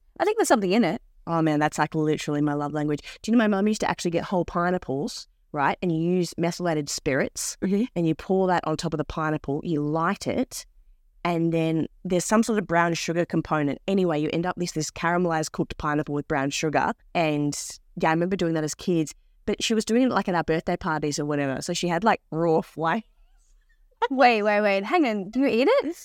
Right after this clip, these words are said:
Speaker 2: Yeah, you eat it. I'm not sure if you're supposed to eat meth, though.
Speaker 1: No. Okay.
Speaker 2: Um,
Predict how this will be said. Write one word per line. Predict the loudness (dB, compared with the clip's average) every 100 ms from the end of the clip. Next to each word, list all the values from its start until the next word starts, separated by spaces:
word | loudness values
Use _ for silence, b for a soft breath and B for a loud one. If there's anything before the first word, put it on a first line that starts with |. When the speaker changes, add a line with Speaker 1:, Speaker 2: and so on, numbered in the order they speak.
| -6
Speaker 2:
Yeah, | 2
you | 2
eat | 4 4
it. | 4
I'm | 4
not | 2 0
sure | -2
if | -2
you're |
supposed | -2 -2
to | -2 -2
eat | 0
meth, | -2 -2
though. | -4 -4 -6 _
Speaker 1:
No. | 0 4 6 6 2 -2 -12 -14
Okay. | 0 2
Speaker 2:
Um, | 4 2 0